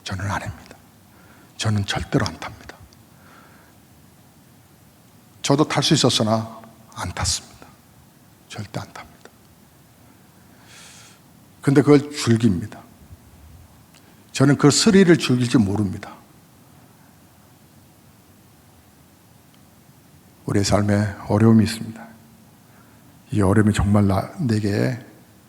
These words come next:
죽음을 가져오는 것일까요? 그런 것이 아니라면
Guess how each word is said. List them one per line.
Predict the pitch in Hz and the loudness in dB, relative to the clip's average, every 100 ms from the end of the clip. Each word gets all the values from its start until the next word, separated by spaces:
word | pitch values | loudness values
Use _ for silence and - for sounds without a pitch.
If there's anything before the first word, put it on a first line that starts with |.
| _ - - - - | _ -20 -20 -20 -12
죽음을 | - 117 117 | -2 2 2
가져오는 | 110 110 107 104 | 2 0 0 -2
것일까요? | 98 101 - 110 139 131 - - - - _ - - - - - - - - - - - - - - _ | -4 -4 -2 0 0 -2 -12 -20 -20 -20 _ -20 -20 -20 -20 -20 -20 -20 -20 -20 -20 -20 -20 -20 -20 _
그런 | - 107 | -6 -2
것이 | 113 147 | 2 4
아니라면 | 120 123 147 139 101 | 6 4 4 4 2